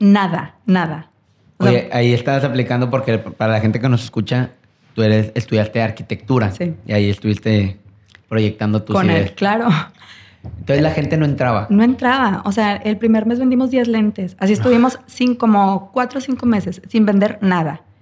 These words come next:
Speaker 1: Yo decía, "¿Qué es esto?". Y pues claro que todo el mundo de que, "Ay, es que te equivocaste, te dijimos que esta idea
Speaker 2: Ya,
Speaker 1: no era".
Speaker 2: ya ciérrala.
Speaker 1: Sí, de que ya mejor hazle una óptica normal, no sé qué. Yo, "No, es que estoy convencida que tiene que ser así".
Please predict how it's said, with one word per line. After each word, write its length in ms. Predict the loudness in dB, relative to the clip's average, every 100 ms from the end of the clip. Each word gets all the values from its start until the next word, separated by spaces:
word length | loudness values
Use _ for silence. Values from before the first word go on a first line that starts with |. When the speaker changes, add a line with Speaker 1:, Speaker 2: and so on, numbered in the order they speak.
| _ _ _ -6
Speaker 1:
Yo 100 | -4
decía, 240 | -4 -6
"¿Qué 120 | -6
es 140 | -6 -6
esto?". 560 | -8 -8 -8 -6 -6 -8 _ _ _ -4
Y 100 | -2
pues 160 | -2
claro 180 | -2 -2
que 80 | -2
todo 140 | -2
el 60 | 0
mundo 160 | 0 -2
de 80 |
que, 80 | -2
"Ay, 220 | -2 0
es 80 | -2
que 80 | -4
te 80 | -8
equivocaste, 560 | -6 -6 -4 -6 -6 -8
te 80 | -6
dijimos 260 | -6 -6
que 60 | -6
esta 140 | -8
idea 160 | -4 -2
Speaker 2:
Ya, 80 | 0
Speaker 1:
no 60 | 0
era". 440 | 0 0 0 2
Speaker 2:
ya 100 | 0
ciérrala. 840 | 0 0 0 0 2 2 0 -2 -4
Speaker 1:
Sí, 460 | -4 -2 0 -4 -10 _ _
de 140 | -6 -2
que 160 | 0
ya 140 | 0 -2
mejor 220 | -2 -2
hazle 120 | -2
una 80 | -4
óptica 240 | -6 -6
normal, 460 | -4 -2 0 0 0
no 60 | -2
sé 80 | -4
qué. 100 | 0
Yo, 140 | 2
"No, 180 | 2 2
es 80 | -2
que 60 |
estoy 160 | -6 -4
convencida 500 | -2 -2 -2 -4 -4
que 160 | -8
tiene 220 | -8 -6 -6
que 80 |
ser 140 | -8 -10
así". 260 | -10 -14